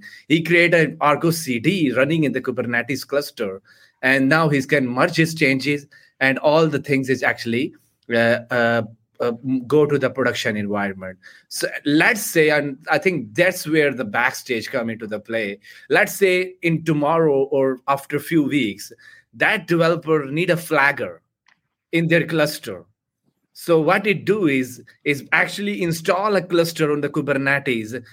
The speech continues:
and install a Flagger on top of it. And then he need a-, approval from his team lead, approval from the DevOps team. Do I c-, need to create, uh, install this Flagger tool or not?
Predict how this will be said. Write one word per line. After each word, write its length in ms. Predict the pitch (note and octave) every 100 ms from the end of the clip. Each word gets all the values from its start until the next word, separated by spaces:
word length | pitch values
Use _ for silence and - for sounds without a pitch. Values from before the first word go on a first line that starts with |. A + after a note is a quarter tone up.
| - -
and 140 | D3+
install 520 | D3 - F3 E3+ F3+
a 60 | E3
Flagger 580 | - D#3+ D3+ E3+ E3+ D#3
on 120 | C3+
top 280 | C#3+ D3 A#2
of 80 | -
it. 160 | A2 B2+ - - _
And 160 | D3+ D#3
then 140 | G#3
he 80 | G#3+
need 340 | F#3+ F#3+ E3+ F3+
a-, 280 | D#3+ -
approval 540 | D#3+ - E3+ A3+ A3 F3
from 240 | E3+ D3
his 180 | C#3 B2
team 320 | - E3 E3+
lead, 440 | E3+ C#3+ E3 - E3 _ _ _ -
approval 540 | C#3 D#3+ F3 G3 G3
from 240 | F3 E3+ D3+
the 80 | C3
DevOps 520 | C#3 F3 E3+ D#3+ -
team. 360 | D3+ D#3+ F#3+ - _ -
Do 180 | D#3 F3
I 160 | E3+
c-, 180 | D#3+ D#3+
need 320 | D3 C#3+ D3+ D#3
to 100 | C#3+
create, 360 | C3+ C#3+ C3+ - _ A#2+
uh, 180 | C3 C3 -
install 640 | C#3+ C3+ - C#3 D#3 D#3
this 380 | D3 C#3+ C3 - -
Flagger 420 | - C3 C3 C#3
tool 260 | C3 C3+ C3
or 140 | A2+ A2+
not? 280 | A2 G2